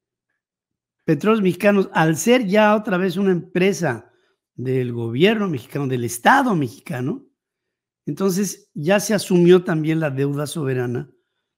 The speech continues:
de Petróleos Mexicanos, que está en calidad de basura. Estas dos empresas están quebradas.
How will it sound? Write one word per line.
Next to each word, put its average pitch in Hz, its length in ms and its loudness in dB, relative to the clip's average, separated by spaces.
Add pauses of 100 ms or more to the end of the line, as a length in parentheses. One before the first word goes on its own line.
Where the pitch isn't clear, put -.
(200)
de 127 80 -8
Petróleos 151 440 -6
Mexicanos, 160 600 -2
que - 100 -12
está 156 160 -6
en 165 80 -2
calidad 139 360 -4
de 147 100 0
basura. 151 640 -4 (2000)
Estas 226 340 2
dos 202 140 0
empresas 170 480 2
están 139 320 -4
quebradas. 156 800 -4